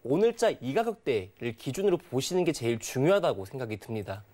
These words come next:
자, 근데 이 구간대가 지금 현재 이탈이 된다, 여러분들. 그러면 여기 저점 깨지고 좀 주가가 다시 한번 하락 압력이 나올 수 있다 보니까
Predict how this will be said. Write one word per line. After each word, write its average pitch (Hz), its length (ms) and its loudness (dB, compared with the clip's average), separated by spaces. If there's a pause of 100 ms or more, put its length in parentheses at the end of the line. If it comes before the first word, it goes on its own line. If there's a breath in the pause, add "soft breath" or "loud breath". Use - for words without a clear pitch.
(480 loud breath)
자, 120 120 0
근데 220 260 4
이 254 160 4
구간대가 254 500 4
지금 196 160 0
현재 226 420 6
이탈이 214 480 -2
된다, 131 560 2 (320)
여러분들. 113 380 0
그러면 139 260 2
여기 120 160 4
저점 180 480 0
깨지고 190 580 2
좀 147 140 -4
주가가 147 320 0
다시 - 220 -4
한번 156 180 -2
하락 262 320 2
압력이 202 340 2
나올 101 240 0
수 117 140 -8
있다 139 240 2
보니까 135 560 0